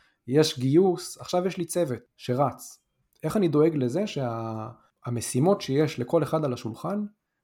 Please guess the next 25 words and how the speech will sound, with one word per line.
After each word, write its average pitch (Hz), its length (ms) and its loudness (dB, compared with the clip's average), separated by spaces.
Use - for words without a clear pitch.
יתאימו 160 640 0
לו, 131 320 0
לחוזקות 123 680 -2
שלו, 143 200 0
ליכולות 127 560 0
שלו, 127 200 0
לשאיפות 113 640 -4
שלו, 123 260 -2
למה 113 380 -6
שמרגש 135 520 0
אותו 147 180 -2
לעשות? 123 420 -4
כי 131 160 2
אחרת, 220 380 0
אם 135 100 2
אני 123 160 0
לא 123 180 4
אדאג 170 360 0
לזה, 208 220 0
הוא 135 120 -2
יחפש 127 400 -2
את 175 60 -6
זה 160 80 -2
במקום 131 340 -2
אחר. 131 240 -6